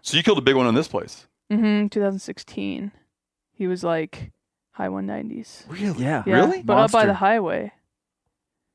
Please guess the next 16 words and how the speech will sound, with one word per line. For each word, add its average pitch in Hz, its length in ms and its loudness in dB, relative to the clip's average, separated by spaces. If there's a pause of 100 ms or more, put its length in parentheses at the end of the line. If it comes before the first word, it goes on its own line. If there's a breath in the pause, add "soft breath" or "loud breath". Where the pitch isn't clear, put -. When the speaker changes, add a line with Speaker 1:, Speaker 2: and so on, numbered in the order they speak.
(360)
Speaker 2:
Mm-hmm. 180 320 -4 (320)
So 214 120 2
he 226 60 4
wasn't 226 240 2
even 180 120 -4
down 185 280 2
here, 165 260 -6
but - 180 -6
Speaker 3:
Killed 190 200 6
it 175 60 2
with 160 140 4
a 123 40 0
bow. 117 300 4
Speaker 2:
still. - 300 -12 (200)
Speaker 1:
You 117 80 2
did? 247 240 2